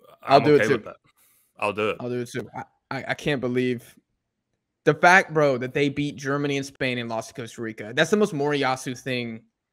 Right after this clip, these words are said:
Speaker 1: ever, honestly. And we've said it before, Japan play up.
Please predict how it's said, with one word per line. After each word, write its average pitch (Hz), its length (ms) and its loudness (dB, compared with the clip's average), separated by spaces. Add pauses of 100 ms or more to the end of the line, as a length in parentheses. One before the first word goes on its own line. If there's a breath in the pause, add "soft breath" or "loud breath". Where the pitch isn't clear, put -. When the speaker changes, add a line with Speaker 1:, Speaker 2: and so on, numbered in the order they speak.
(280)
Speaker 1:
ever, 107 380 -6 (760)
honestly. 123 580 -4 (400)
And 143 100 0
we've 180 140 6
said 214 160 6
it 208 60 4
before, 175 380 2
Japan 147 400 -2
play 147 240 2
up. - 240 0